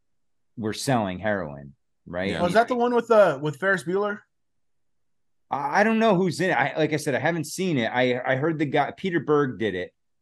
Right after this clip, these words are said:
Speaker 3: Okay,
Speaker 1: And
Speaker 3: yeah.
Speaker 1: he was on Rogan last week, and I was listening to the interview that they did, and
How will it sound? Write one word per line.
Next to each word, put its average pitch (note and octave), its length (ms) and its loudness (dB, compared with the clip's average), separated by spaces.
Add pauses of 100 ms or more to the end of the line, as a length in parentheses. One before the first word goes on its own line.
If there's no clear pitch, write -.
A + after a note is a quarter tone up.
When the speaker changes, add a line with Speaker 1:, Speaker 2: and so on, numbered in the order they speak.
Speaker 3:
Okay, C#3 260 0
Speaker 1:
And D3+ 320 4
Speaker 3:
yeah. G#2+ 160 0 (380)
Speaker 1:
he D3+ 120 4
was D3 200 2
on B2 200 0
Rogan A2+ 440 2
last G2+ 340 -8
week, G2 260 -6
and G2+ 80 -6
I F#2+ 80 -6
was F#2 200 -8
listening G#2+ 380 -6
to F#2 100 -14
the F#2 140 -6
interview F2+ 500 -6
that F2 180 -4
they E2+ 120 -6
did, E2+ 360 -6
and E2 240 -10